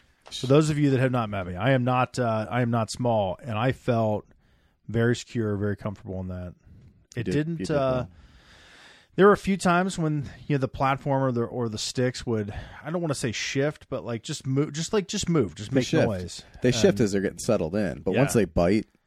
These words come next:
Speaker 2: ooh, especially
Speaker 1: I
Speaker 2: the
Speaker 1: mean,
Speaker 2: Skeletors, man, they weren't
Speaker 1: oh,
Speaker 2: going
Speaker 1: man,
Speaker 2: anywhere.
Speaker 1: the Skeletors, they were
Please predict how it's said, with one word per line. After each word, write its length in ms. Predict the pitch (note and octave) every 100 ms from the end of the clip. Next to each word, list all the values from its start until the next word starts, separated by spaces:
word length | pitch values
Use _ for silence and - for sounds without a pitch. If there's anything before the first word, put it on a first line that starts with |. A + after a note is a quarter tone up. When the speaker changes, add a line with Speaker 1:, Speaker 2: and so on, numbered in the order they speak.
| _ -
Speaker 2:
ooh, 240 | F2+ D#2+ - - _ _
especially 320 | - G2 - F#3
Speaker 1:
I 40 |
Speaker 2:
the 40 |
Speaker 1:
mean, 140 | F3 B2
Speaker 2:
Skeletors, 520 | F#2 D#2 - - -
man, 160 | C2 D2
they 80 | E2
weren't 160 | C#2+
Speaker 1:
oh, 40 | -
Speaker 2:
going 220 | B2 G2+
Speaker 1:
man, 80 | G#2
Speaker 2:
anywhere. 100 | G2
Speaker 1:
the 60 | A#2+
Skeletors, 540 | - A2 - G#2+ F2+
they 140 | A2
were 380 | G#2+ G2 F2 E2+